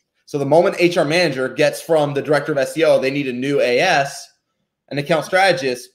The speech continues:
they have an account strategist, like, they have every type of job description, like, hundreds, and so repeatable, right? So they have this thematic thing they're capturing with organic. Then they have interview questions. So they're taking every piece of this and putting it in an H R toolkit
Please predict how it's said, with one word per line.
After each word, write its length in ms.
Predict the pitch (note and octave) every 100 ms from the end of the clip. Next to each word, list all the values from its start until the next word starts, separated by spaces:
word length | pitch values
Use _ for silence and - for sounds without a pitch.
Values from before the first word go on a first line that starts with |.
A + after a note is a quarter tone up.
| _
they 100 | D3
have 120 | F#3+
an 60 | E3
account 240 | D3 E3+
strategist, 360 | - E3 C3+ B2+
like, 200 | B2 -
they 140 | -
have 120 | F#3 F3
every 400 | F3 E3+ E3+ D#3
type 180 | D3+ C3+
of 60 | B2+
job 220 | C3 A#2+
description, 340 | - A2+ -
like, 140 | G2 -
hundreds, 420 | - A3 C3 G2+
and 120 | A#2+
so 160 | - F3
repeatable, 540 | C#3 - G#3 E3 -
right? 280 | - B3 F#4+ - _ _ _
So 140 | _ F3
they 80 | F3
have 120 | D3
this 260 | G#3 G#3 - - _
thematic 580 | F3+ D3+ D#3+ F3 G#3 -
thing 300 | - F#3+ D3+
they're 120 | C#3
capturing 520 | - D#3 D#3+ D#3+ E3
with 100 | D3+
organic. 380 | C#3+ B2 B2 F#2+ _ _ _ _ _
Then 140 | E3+
they 140 | A3+ F#3
have 120 | F3
interview 380 | F3+ G#3 E3 C#3+
questions. 720 | - A2+ - - F2 - _ _ _ _ _
So 140 | -
they're 120 | G3+
taking 540 | B3 - E4+ B3+ F#3+ -
every 520 | F#3 G#3 A#3+ F#3 A3 F#3
piece 420 | - - B3 G#3
of 60 |
this 180 | C3+ C3
and 100 | -
putting 180 | E3 G3
it 60 | E3+
in 60 |
an 20 |
H 160 | E3 E3
R 120 | D#3+
toolkit 520 | - F3 F3 G3+ G3+